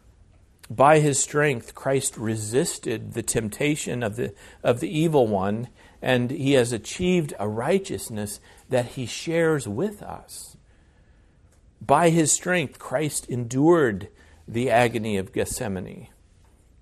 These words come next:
and he prayed, "Not my will, but yours be done." By his strength, Christ declined to defend himself in an unjust court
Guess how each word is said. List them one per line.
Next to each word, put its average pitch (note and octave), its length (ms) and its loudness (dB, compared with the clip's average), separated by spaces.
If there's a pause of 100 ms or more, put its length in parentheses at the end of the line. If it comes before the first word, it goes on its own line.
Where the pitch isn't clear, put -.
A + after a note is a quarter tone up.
(120)
and B2+ 160 2
he C#3+ 120 2
prayed, D3+ 480 4
"Not A2+ 240 0
my B2+ 280 2
will, G2+ 280 0
but G2 180 -6
yours G2+ 380 -4
be - 160 -16
done." - 380 -16 (1200)
By B2+ 320 6
his D#3+ 260 4
strength, A2 460 -6
Christ C3+ 480 -6
declined A2+ 880 -6 (280)
to A#2 420 -2 (220)
defend E3+ 480 6
himself G2+ 640 0 (220)
in C#3 180 2
an C3 200 2
unjust C#3+ 720 0
court - 560 -2